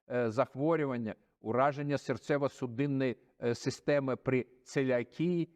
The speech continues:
є, е, доведеним, е, доведеним явищем. І, е,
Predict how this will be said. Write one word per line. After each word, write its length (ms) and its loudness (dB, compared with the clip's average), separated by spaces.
є, 400 0
е, 540 0
доведеним, 880 0
е, 300 2
доведеним 680 0
явищем. 640 -2
І, 340 0
е, 260 2